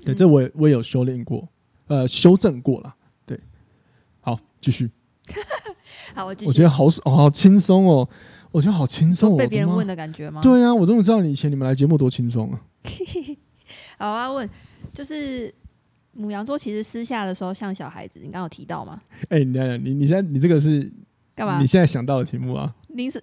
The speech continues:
Speaker 2: 我其实本来就想问啊。
Speaker 1: 哦，
Speaker 2: 怎样？你想说什么？
Speaker 1: 我觉得
Speaker 2: 你想说什么？
Speaker 1: <laughs> 因为你就是那种需要整理好 rundown 风格的人。
Speaker 2: 没有，其实刚刚已经乱掉了。
Speaker 1: 哦，真的哦？
Speaker 2: 已经乱了。
Speaker 1: 进步了，进步了，太棒了！好，
Speaker 2: 哎。
Speaker 1: 继续，谢谢。
Speaker 2: 呃，我刚刚讲到哪？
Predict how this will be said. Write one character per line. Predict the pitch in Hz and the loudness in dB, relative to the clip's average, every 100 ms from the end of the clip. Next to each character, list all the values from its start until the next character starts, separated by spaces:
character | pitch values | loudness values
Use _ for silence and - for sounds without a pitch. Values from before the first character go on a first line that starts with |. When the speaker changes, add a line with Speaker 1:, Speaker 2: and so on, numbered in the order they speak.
| - | -10
Speaker 2:
我 | 214 208 | -8 -8
其 | 240 | -8
实 | 247 226 | -10 -12
本 | 175 | -12
来 | 165 | -10
就 | |
想 | 202 175 | -8 -8
问 | 208 202 | -6 -6
啊。 | 190 - _ - | -8 -10 _ -10
Speaker 1:
哦， | 127 123 131 139 143 | -4 0 0 0 0
Speaker 2:
怎 | |
样？ | 170 202 | 0 -2
你 | |
想 | 196 | -2
说 | |
什 | 254 | 4
么？ | |
Speaker 1:
我 | 214 | 4
觉 | 170 | 6
得 | 165 - - _ - - - - | 2 0 -6 _ -12 -10 -6 -4
Speaker 2:
你 | 226 | -2
想 | 247 220 | -2 -2
说 | 214 247 | 0 0
什 | 208 | 0
么？ | 175 | -4
Speaker 1:
<laughs> | 202 | -2
因 | |
为 | 240 | 2
你 | 139 | 4
就 | 160 | 4
是 | 175 | 4
那 | 165 | 2
种 | 147 120 143 _ _ _ | 0 -2 -6 _ _ _
需 | - - | -12 -2
要 | 220 202 | 2 2
整 | - 156 143 | 0 2 4
理 | 165 | 4
好 | 123 | 4
rundown | 135 139 143 135 | 2 2 0 -2
风 | 135 127 | -2 -4
格 | 127 123 | -4 -6
的 | 139 | -6
人。 | 139 127 | -6 -6
Speaker 2:
没 | 254 | -4
有， | 254 | -4
其 | 220 | -6
实 | |
刚 | 214 233 | -6 -4
刚 | |
已 | |
经 | 202 | -4
乱 | 208 190 | -4 -4
掉 | 180 160 | -8 -8
了。 | - | 0
Speaker 1:
哦， | 180 | 2
真 | 330 | 4
的 | |
哦？ | 381 139 - 392 | 2 0 -2 -2
Speaker 2:
已 | |
经 | 302 202 | 0 0
乱 | 285 240 | 0 -2
了。 | 170 - - | -6 -12 -2
Speaker 1:
进 | 381 285 | 2 4
步 | 220 269 | 4 2
了， | 185 | 2
进 | 349 277 | 0 0
步 | 285 247 | 2 2
了， | 170 - | 0 2
太 | 196 160 | 4 4
棒 | 170 147 127 | 6 4 4
了！ | 123 - _ - | -2 -8 _ -6
好， | 135 | -2
Speaker 2:
哎。 | |
Speaker 1:
继 | 147 143 | 2 4
续， | 147 127 | 4 4
谢 | 135 | 4
谢。 | 123 131 - _ - - | 2 -4 -10 _ -2 2
Speaker 2:
呃， | 233 240 | 2 0
我 | 226 | -12
刚 | |
刚 | 240 320 | -12 -10
讲 | 233 | -10
到 | 277 | -8
哪？ | 233 | -10